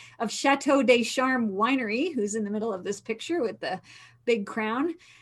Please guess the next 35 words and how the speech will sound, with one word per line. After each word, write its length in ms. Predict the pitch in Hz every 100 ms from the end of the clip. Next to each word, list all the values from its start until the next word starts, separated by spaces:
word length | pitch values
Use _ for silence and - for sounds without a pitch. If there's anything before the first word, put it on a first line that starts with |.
| _
uh, 140 | - -
as 200 | 226 208
the 80 | 208
Grape 440 | - 262 269 -
King. 460 | - 269 247 190 175 - _ _ _
He 140 | - 233
can 180 | 233 214
be 100 | 220
seen 340 | - 294 403
in 100 | 349
this 180 | 226 214
photo 320 | 226 214 254
with 160 | 254 220
the 80 | 226
festival 600 | - 320 381 370 302 311
queen, 600 | - 269 247 220 269 330
Kathy 400 | 254 247 254 233
Neisink, 720 | 214 226 233 214 262 370 - - - _
who 260 | - 233 233
is 340 | - 233 214 -
on 420 | 220 220 226 220 - 196
his, 420 | 233 220 202 208
uh, 340 | 214 202 175 -
it 80 | 220
would 120 | 208
be 100 | 214
on 160 | 214
his 240 | 202 208 -
right, 200 | 202 277
on 280 | 208 196 196
our 160 | 202 190
left 240 | 190 -
in 60 | 202
the 80 |
picture, 360 | 190 233 - 381